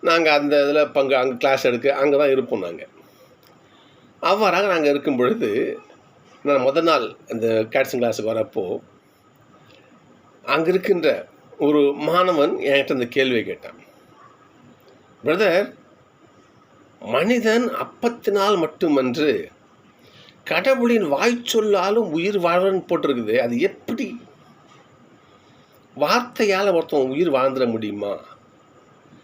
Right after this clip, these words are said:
நான் கதைக்கு சொல்லுங்க, நிஜமா நான் அனுபவித்தது. புதுவையில, புதுவை கடல் மறை மாவட்டத்துல நெல்லித்தோப்பு பாரிஷ், என்னுடைய பங்கு பேரே சொல்றேன்.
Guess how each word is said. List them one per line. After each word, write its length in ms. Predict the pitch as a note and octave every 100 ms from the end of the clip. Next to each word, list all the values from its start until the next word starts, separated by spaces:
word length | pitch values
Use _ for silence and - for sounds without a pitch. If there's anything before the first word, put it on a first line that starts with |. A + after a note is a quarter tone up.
| - - - -
நான் 160 | A#2 A2+
கதைக்கு 400 | B2 C#3 F3 C#3
சொல்லுங்க, 520 | B2+ A#2+ C3 G#2 A#2
நிஜமா 400 | A#2 D#3+ D#3 D#3
நான் 420 | C3+ A#2 G2+ G#2
அனுபவித்தது. 560 | C3 B2+ A#2+ A2 F#2+ - - _ - -
புதுவையில, 560 | - C3+ C3 A#2 A2 C#3
புதுவை 420 | D3 B2 C#3 C#3
கடல் 220 | C3+ A#2
மறை 200 | A#2+ A#2
மாவட்டத்துல 680 | B2 A#2 A2 G2 A2+ D3+ A#3+ - - - -
நெல்லித்தோப்பு 960 | B2+ D3+ E3 F3 - C#3+ C#3 - B2
பாரிஷ், 360 | B2+ B2 B2+ A#2
என்னுடைய 280 | A2 A2
பங்கு 260 | A#2+ C3 C#3+
பேரே 320 | A#2+ B2 B2+
சொல்றேன். 420 | A#2+ G#2 F2 D2